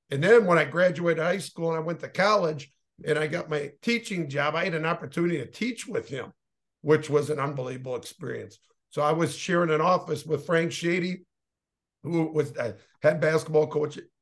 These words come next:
still at Oshkosh North, even when I was teaching there, and Steve Jorgensen, who was the football coach. So I got to learn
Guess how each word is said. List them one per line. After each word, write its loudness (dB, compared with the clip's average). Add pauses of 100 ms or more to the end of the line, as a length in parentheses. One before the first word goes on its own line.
(120)
still 2
at 4
Oshkosh -2
North, 0
even -6
when -4
I -4
was -6
teaching -4
there, 0 (380)
and 2
Steve -2
Jorgensen, 2 (380)
who -2
was 2
the 4
football -2
coach. -4
So -6
I -4
got 0
to -2
learn 0